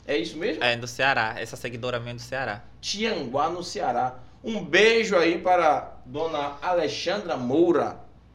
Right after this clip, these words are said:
Speaker 1: do Ceará, Tianguá. Cidade do Ceará, coladinha com a gente aí. Um beijo aí, viu? Rapaz, deixa eu falar um negócio a vocês aqui, ó. Eu adoro a cidade de vocês, principalmente Fortaleza, né?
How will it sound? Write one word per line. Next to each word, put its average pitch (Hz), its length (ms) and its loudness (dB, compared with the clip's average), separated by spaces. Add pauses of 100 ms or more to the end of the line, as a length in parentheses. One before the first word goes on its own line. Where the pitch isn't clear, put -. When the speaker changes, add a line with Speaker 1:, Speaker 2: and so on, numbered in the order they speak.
Speaker 1:
do 117 100 -8
Ceará, 139 840 4 (100)
Tianguá. 135 760 -2 (100)
Cidade 170 220 6
do 175 60 -2
Ceará, 170 260 4
coladinha 190 400 6
com 196 100 0
a 175 60 2
gente 170 280 -2
aí. 131 360 -2 (320)
Um 151 100 -12
beijo 165 320 4
aí, 160 160 4
viu? 185 280 0 (1080)
Rapaz, 127 380 2
deixa 127 140 -6
eu 143 40 -12
falar 143 140 4
um 139 40 0
negócio 131 240 0
a 127 40 -8
vocês 123 240 -4
aqui, 117 160 -6
ó. 123 100 -2 (420)
Eu 139 140 4
adoro 127 160 4
a 143 60 2
cidade 143 180 0
de 139 60 -4
vocês, 110 420 -4
principalmente 135 560 -6
Fortaleza, 110 840 -6 (760)
né? 110 180 -10